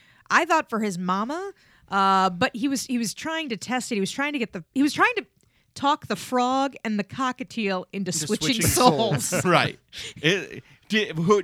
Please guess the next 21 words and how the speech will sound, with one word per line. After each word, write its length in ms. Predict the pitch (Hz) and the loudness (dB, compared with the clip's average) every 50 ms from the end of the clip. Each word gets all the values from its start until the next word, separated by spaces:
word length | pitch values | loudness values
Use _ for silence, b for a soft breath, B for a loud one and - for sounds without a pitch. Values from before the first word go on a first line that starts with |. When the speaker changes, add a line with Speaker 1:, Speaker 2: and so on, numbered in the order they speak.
| 170 180 | 0 -4
Speaker 3:
uh, 140 | 165 156 147 | -2 -2 -2
soul 420 | - - - 196 196 165 131 113 | -2 -2 2 4 4 4 4 -2
switching. 500 | - - - 139 117 - - 98 101 - _ _ _ _ | -6 -6 -4 -4 -6 -6 -6 -12 -12 -16 _ _ _ _
Speaker 1:
Yeah. 100 | - - - _ _ _ _ _ - 202 - _ _ B B B 185 165 B - | -16 -16 -16 _ _ _ _ _ -16 -16 -16 _ _ B B B -20 -20 B -2
Speaker 3:
I 100 | 147 139 | 0 0
got 300 | 139 170 170 185 175 - | 2 2 0 0 0 2
that. 300 | 147 120 107 - - - | 0 2 2 0 -2 -4
Like, 200 | 123 123 117 131 | -4 -4 -4 -6
most 400 | 143 165 190 214 220 214 - - | -6 -4 0 0 0 0 2 0
of 120 | 220 185 | 0 0
it 80 | 175 120 | 0 -2
was 140 | 147 135 | -2 -4
unintelligible. 960 | 151 120 139 143 147 151 151 147 131 123 123 120 127 127 123 123 117 117 113 - - - _ | -2 -2 -2 -2 -2 -4 -2 -4 -4 -4 -4 -6 -10 -10 -8 -6 -6 -4 -6 -6 -8 -8 _
Speaker 1:
It, 60 | 330 | -4
it 60 | 349 320 | -4 0
Speaker 3:
If, 40 | 285 | 2
Speaker 1:
really 300 | - 403 415 427 392 339 | 2 2 2 0 -4 -4
was. 260 | 359 - - 392 370 | -2 2 2 4 4
Speaker 3:
except 260 | 381 370 170 147 - - | 4 4 4 2 4 2
for 120 | 175 165 | 0 0
Mama, 800 | 151 135 131 131 131 131 131 139 143 156 185 202 208 208 208 | 2 0 -2 0 0 0 0 0 0 0 -2 -2 -4 -4 -8